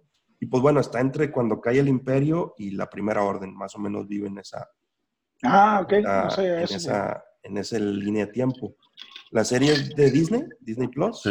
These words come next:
Speaker 1: todavía no llega aquí a México, pueden verla ahí pirata donde quieran. Este, salió el año pasado, como en noviembre, son seis
Speaker 3: Sí.
Speaker 1: capítulos, güey, no son tantos, son
Speaker 2: Ah, son seis
Speaker 1: está,
Speaker 2: capítulos,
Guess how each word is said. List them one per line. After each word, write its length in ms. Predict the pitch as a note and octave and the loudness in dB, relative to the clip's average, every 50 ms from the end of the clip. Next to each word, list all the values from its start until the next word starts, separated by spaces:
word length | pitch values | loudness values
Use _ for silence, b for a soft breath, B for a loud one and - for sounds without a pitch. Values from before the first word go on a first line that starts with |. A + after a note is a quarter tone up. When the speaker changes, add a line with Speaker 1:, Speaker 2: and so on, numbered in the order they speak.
| G2+ G2+ | -2 0
Speaker 1:
todavía 180 | G#2 A#2+ B2 C3 | 0 0 0 2
no 80 | C3 | 2
llega 200 | C3 C3+ C3+ C3 | 2 2 2 0
aquí 140 | C3 C3 - | 0 -2 -2
a 40 | B2+ | -2
México, 420 | C#3+ F3 E3+ G#3+ G#3+ - G3 F#3 | -2 -2 -2 -4 -6 -8 -10 -8
pueden 220 | - C3 C3 B2 A2 | -6 -4 -4 -2 -2
verla 260 | A2+ A2+ A2+ A2+ G#2+ | -4 -4 -4 -4 -6
ahí 320 | G#2+ G#2+ A2 G#2 G#2 G2+ - _ | -6 -6 -8 -8 -10 -14 -16 _
pirata 400 | G#2+ G#2 G2 G2 - - - A#2+ | -14 -12 -10 -12 -12 -12 -10 -8
donde 320 | A2 G#2 G2+ G2 F#2+ G2 | -8 -6 -6 -8 -10 -12
quieran. 320 | - - C#3 F3+ G#3+ A#3 - _ _ _ _ _ _ _ _ _ _ | -10 -8 -6 -6 -6 -8 -12 _ _ _ _ _ _ _ _ _ _
Este, 1000 | - G2 F#2+ F#2 F2+ - - - - _ _ - G2 G2 - - - - _ _ _ _ _ _ _ _ _ | -4 -4 -4 -4 -6 -10 -16 -18 -18 _ _ -10 -10 -8 -8 -10 -12 -16 _ _ _ _ _ _ _ _ _
salió 340 | - - G#2 G2 G2 A2 A#2 | -10 -6 -4 -4 0 0 2
el 100 | B2 C3+ | 2 2
año 240 | C#3 C#3 D3 C#3 C#3+ | 2 2 0 0 -2
pasado, 420 | - G#2 - G#2+ G#2+ B2 D#3 E3 | -6 -8 -8 -6 -4 -4 -4 -4
como 140 | D#3+ D3+ C3+ | -4 -6 -6
en 60 | A2+ A2+ | -4 -4
noviembre, 560 | G#2+ G#2 G#2 G#2+ B2 C3+ D#3+ E3+ F#3+ G3 F3 | -2 -2 -2 -2 -2 -2 -2 -4 -6 -8 -6
son 200 | - C#3 D3+ D#3 | -4 -4 -4 -4
seis 220 | - D3+ D#3+ D#3+ | -4 -4 -4 -4
Speaker 3:
Sí. 60 | D#3 | -4
Speaker 1:
capítulos, 600 | D#3 E3 - - B2+ B2+ - - C#3+ D#3 D#3 D#3+ | -6 -6 -6 -6 -8 -8 -4 -4 -2 -2 -2 -4
güey, 140 | D#3 D#3 D3+ D3 | -4 -4 -4 -4
no 140 | C3+ B2+ | -4 -4
son 220 | B2+ - C#3 C3 B2+ | -4 -4 -4 -4 -4
tantos, 400 | A2 G#2 G#2+ G#2+ - - A#2+ - | -6 -8 -10 -12 -10 -10 -10 -8
son 340 | A#2 A2+ A2 G#2+ G2+ - - - | -8 -8 -8 -8 -10 -12 -8 -2
Speaker 2:
Ah, 340 | - F#3 G#3 A3+ A#3 A#3 A3 | 2 4 6 6 6 4 4
son 180 | - A3 A3 | 2 2 4
seis 160 | F3 A3 G#3 | 4 4 4
Speaker 1:
está, 120 | - - A#3 | 6 4 4
Speaker 2:
capítulos, 480 | A#3 A3+ G#3 - A3 G#3 G3 E3+ - | 4 4 2 0 0 0 0 0 -2